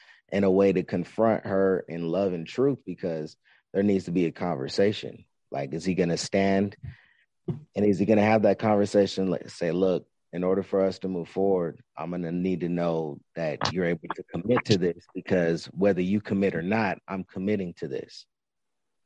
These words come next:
So there needs to be a conversation that needs to be had, but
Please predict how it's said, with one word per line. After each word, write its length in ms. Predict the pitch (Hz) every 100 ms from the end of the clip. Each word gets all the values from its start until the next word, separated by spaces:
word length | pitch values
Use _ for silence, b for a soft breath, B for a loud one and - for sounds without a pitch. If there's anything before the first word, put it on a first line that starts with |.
| _
So 340 | - 101 90 -
there 160 | 104
needs 160 | 104 95
to 80 | 87
be 140 | 95
a 60 | 87
conversation 800 | 104 95 85 - 101 101 - 95
that 100 | 85
needs 220 | 92 87
to 60 | 76
be 160 | 90
had, 420 | 87 90 87 85 78
but 220 | 85